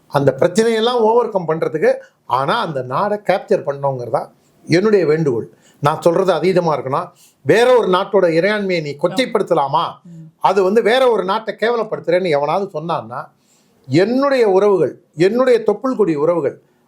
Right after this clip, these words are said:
Speaker 1: அங்க அடிக்கும்போது நான் வேடிக்கை பார்த்தேன்னா நான் மனுஷனே கிடையாது.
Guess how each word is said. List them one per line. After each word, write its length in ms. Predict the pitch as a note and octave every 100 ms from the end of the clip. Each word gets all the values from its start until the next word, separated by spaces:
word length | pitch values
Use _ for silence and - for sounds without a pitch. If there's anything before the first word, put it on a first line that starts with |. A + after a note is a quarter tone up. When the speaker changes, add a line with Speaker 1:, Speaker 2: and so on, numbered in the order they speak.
| _
Speaker 1:
அங்க 240 | E3 F3+
அடிக்கும்போது 640 | C3+ F#3 A#3 A#3 E3 D#3 G3
நான் 180 | F3 C#3
வேடிக்கை 400 | G3+ A#3+ A#3 D3+
பார்த்தேன்னா 440 | C3 C3 C#3 D#3
நான் 200 | E3 B2+
மனுஷனே 420 | D#3+ F#3+ F#3+ F#3+
கிடையாது. 340 | D#3+ B2+ A2+